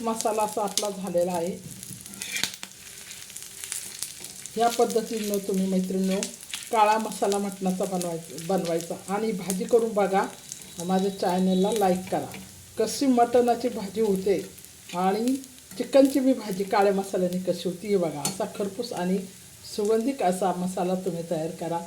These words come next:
चटपटणारा आणि भाजी बी एकदम सुगंध लागणारी गावाकडची रेसिपी. आणि भाजी, हे मसाला बी आपला गावाकडचा, पण आता चूल नाही, आता आपण गॅसवरच बनवतो.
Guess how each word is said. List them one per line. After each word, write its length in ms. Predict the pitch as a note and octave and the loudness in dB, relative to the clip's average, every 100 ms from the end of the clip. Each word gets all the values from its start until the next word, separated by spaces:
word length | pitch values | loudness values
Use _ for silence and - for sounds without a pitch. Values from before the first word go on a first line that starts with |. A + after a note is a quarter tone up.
| - - - - | -12 -20 -20 -2
चटपटणारा 680 | A#3 A#3 A#3+ A#3+ A#3 G#3+ G#3+ | -2 2 0 2 2 2 2
आणि 220 | G3 G3+ | 2 2
भाजी 320 | F#3 F#3 F#3+ | 0 0 0
बी 100 | A3+ | 0
एकदम 320 | A3 F#3 F#3+ F#3 | 0 2 2 0
सुगंध 380 | G3 F#3 F#3 | 0 2 2
लागणारी 440 | F3+ E3+ D#3+ E3+ G3+ | 2 0 -4 -4 -4
गावाकडची 720 | G3+ G3+ A#3 A#3 G3 F#3 G3 | 0 2 2 0 -4 -2 0
रेसिपी. 500 | E3 D#3+ - F#3 A3+ A#3 - - - - | 0 -4 -6 -6 -6 -8 -14 -20 -20 -6
आणि 120 | F3+ | -2
भाजी, 360 | F#3 F#3 F#3+ A#3+ A#3 | 0 0 0 4 4
हे 380 | F#3+ D#3+ F#3+ | 4 4 6
मसाला 480 | F#3 F#3+ F#3+ - A#3+ | 6 4 6 6 6
बी 100 | A3 | 2
आपला 280 | G3+ F#3 F#3 | -2 0 -2
गावाकडचा, 600 | F3 E3+ F3+ F#3+ - G#3+ A3+ - - - - - - - | 0 0 0 -4 -6 -6 -6 -12 -16 -16 -16 -20 -20 0
पण 120 | G3 | 4
आता 240 | G#3+ G#3+ A#3+ | 4 4 -2
चूल 260 | A#3+ B3+ | 2 2
नाही, 120 | B3 B3 | 4 2
आता 220 | A#3 G#3+ | 4 2
आपण 200 | G#3+ A3 | 2 2
गॅसवरच 500 | A3 A#3 A#3 G3 F#3+ | 4 4 4 2 4
बनवतो. 500 | F#3 E3+ - D3 | 4 2 -2 -4